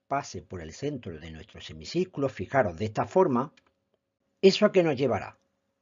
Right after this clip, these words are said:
Que donde teníamos que la cuerda era seis unidades, ahora sabremos que cada uno de esos segmentos, de esos trocitos, fijaros, ese valdrá tres, ¿verdad?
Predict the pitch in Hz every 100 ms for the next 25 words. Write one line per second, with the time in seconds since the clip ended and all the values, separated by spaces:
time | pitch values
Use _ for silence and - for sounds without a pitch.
0 | _ _ _ _ _ _ _ 120 107 104
1 | 98 101 104 165 190 185 - 160 151 190
2 | 185 - - _ - 147 117 - 101 107
3 | 151 190 196 208 127 107 - _ - 98
4 | 117 156 160 - 156 185 160 147 - _
5 | 175 165 - _ - 104 90 139 208 185
6 | 147 - 139 - 113 151 156 117 113 98
7 | - 117 - 107 - 180 139 110 - _
8 | _ - - 147 123 131 _ _ _ 135
9 | 147 117 107 131 120 - 127 156 175 117
10 | 95 180 208